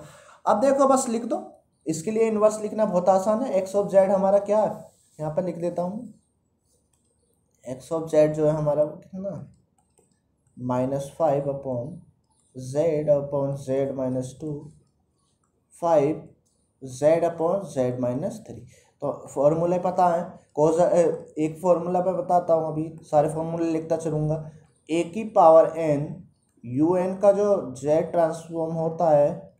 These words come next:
वो कितना होता है, z upon z minus a, ये होता है। और यहाँ पे क्या होता है, more z a से greater than, ये होता है, ये causal हो, बनेगा। जब भी greater than का साइन आ रहा है, इसका मतलब वो causal है, ठीक है। जेड की तरफ अगर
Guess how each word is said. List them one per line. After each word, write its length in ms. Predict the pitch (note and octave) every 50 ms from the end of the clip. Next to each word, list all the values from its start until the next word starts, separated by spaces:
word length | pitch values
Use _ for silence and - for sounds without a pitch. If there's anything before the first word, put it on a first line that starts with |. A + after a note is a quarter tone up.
| _ _ _ _ _ _ _ _ _ _ _ _ _ -
वो 120 | D#3 D#3
कितना 280 | D#3 D#3+ D#3+ - F3+ F#3
होता 260 | F#3 F#3 F#3 G#3 G#3+
है, 80 | G#3 G3 D#3
z 400 | D3 - - G3 G3+ G#3+ E3+ F3
upon 380 | F3 E3+ - D#3+ E3+ F#3 G3+ A#3+ C#4+ - - - _ _ - - B2+ B2+
z 380 | B2+ - C#3+ C#3+ D#3 E3+ F3 F3+
minus 480 | E3+ D#3+ D3 D3 D#3+ F3+ G#3+ B3 A#3 - -
a, 140 | B2 A#2+ A2 G2+ - - - -
ये 80 | D3+ E3
होता 300 | F3 F#3 F3+ F#3 G#3+ A3+
है। 260 | C4 C4 - - - _ _ _ -
और 120 | C3 C#3
यहाँ 200 | C#3 C3+ D3+ D#3 D#3+
पे 100 | - G#3
क्या 160 | G3+ G#3 G#3
होता 200 | G3+ G#3 - B3
है, 100 | A#3+ G#3
more 240 | F3+ F3 F3 F3+ F#3
z 100 | F3+ F3+ G3 A3 A#3 A3+ - - D#3
a 140 | D#3 D#3 D#3
से 180 | D#3 - A3 C4 D4+ - E3
greater 320 | D#3 D3+ C#3+ E3 - B2+
than, 160 | A#2+ B2 G#2 G2+ - - - _ _ _ _ _ -
ये 80 | D#3+
होता 240 | F3+ G3+ G#3 G#3 A#3
है, 360 | A#3 A#3 A#3+ - D#3+ F3 E3+ F#3
ये 60 | G3+
causal 340 | - - G3+ F#3+ F3+ G#3+ G#3+
हो, 340 | A3 A3 G#3+ G#3+ F3 F#3+ F3 E3+ D#3+
बनेगा। 380 | D#3 G3+ G#3 G#3+ G#3+ A3 A#3 A3+ - - - - - - - C3
जब 240 | C3+ F3 F3+ F3
भी 120 | - C#4+ C#4+
greater 340 | B3+ B3+ A#3 A#3 A#3 A3 A#3+
than 200 | A#3+ A#3 A3 G#3
का 80 | A3+ A3
साइन 280 | G#3+ A#3 G#3+ G#3 G3+
आ 80 | G3+ G3
रहा 100 | G3 G#3+
है, 60 | G#3+
इसका 160 | G#3+ - A3+
मतलब 260 | G#3+ A3+ A#3 A#3 A3 G#3
वो 60 | G#3 D#3
causal 360 | - F#3+ F3+ D#3+ C#3+ D3 C3+
है, 80 | B2 A2 - - - - _ _ _ _ _ _ -
ठीक 180 | F#3+ G3+ G3+
है। 120 | B3+ B3 B3 - - - - C3
जेड 320 | B2 C#3 D#3 D#3 E3+ E3
की 80 | - A3
तरफ 300 | G#3 A3 G#3 G#3+ G#3+ G#3+
अगर 160 | G3+ F#3+ F#3+